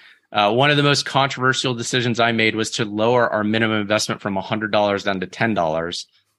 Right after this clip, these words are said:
I thought our investors were gonna revolt, you know, and a lot of them were very <laughs> unhappy.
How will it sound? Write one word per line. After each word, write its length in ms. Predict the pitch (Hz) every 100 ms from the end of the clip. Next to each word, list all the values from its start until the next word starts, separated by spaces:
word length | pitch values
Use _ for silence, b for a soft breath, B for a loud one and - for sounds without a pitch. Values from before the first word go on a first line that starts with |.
| _ _ -
I 160 | 120 135
thought 240 | 139 131
our 140 | 135 120
investors 500 | 110 117 - 113 107
were 120 | 101
gonna 200 | 107 98
revolt, 720 | 92 87 85 107 110 90 - _
you 100 | 117
know, 160 | 107 107
and 220 | 107 104
a 60 | 101
lot 260 | 104 131
of 80 | 127
them 180 | 110 101
were 160 | 98 92
very 360 | 95 107 185
<laughs> 100 | 131
unhappy. 580 | 127 - 127 135 104 92